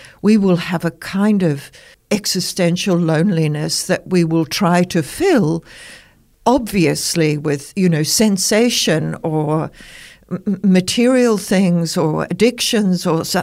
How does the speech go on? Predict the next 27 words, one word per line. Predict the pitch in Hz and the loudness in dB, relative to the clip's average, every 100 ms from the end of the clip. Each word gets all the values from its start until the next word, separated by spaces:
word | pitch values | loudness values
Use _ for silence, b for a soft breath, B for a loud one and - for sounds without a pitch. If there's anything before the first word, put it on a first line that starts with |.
| - | 0
there | 208 233 220 | 0 2 4
will | 208 202 | 4 4
be | 202 196 | 4 4
an | 190 | 2
agitation | 185 190 185 190 180 180 160 | 2 0 2 4 4 2 -2
and | 160 165 | -2 -4
a | |
restlessness | 156 170 165 - 156 151 143 147 139 - B B B B - | -2 0 0 -2 -4 -4 -6 -6 -6 -14 B B B B 2
in | 220 220 | 4 4
us | 156 165 - - - | 2 0 -4 -6 -2
if | 196 185 | -2 0
we | 185 175 | 0 2
don't | 185 202 262 - - | 4 4 2 -4 -4
come | 185 160 | -2 -2
to | - 160 | -2 -2
this | 151 143 | -2 -4
place. | - 147 139 - | -6 -2 -2 -2
So | - 208 208 B B B - | -2 0 -2 B B B -2
it's | 233 - | -2 0
not | 247 311 - - | -2 -2 -8 -8
a | 202 | -6
kind | 233 220 240 | -2 -2 0
of | 233 - - | -4 -6 0
add-on, | 190 196 180 151 160 160 - 180 b b b b b 208 | 2 4 4 2 0 -2 -4 -8 b b b b b -4
it's | 240 - - 277 | -2 -2 -4 -4
a | |
fundamental. | - 240 262 254 254 220 247 214 180 131 | -2 -2 0 2 2 2 0 -4 -4 -6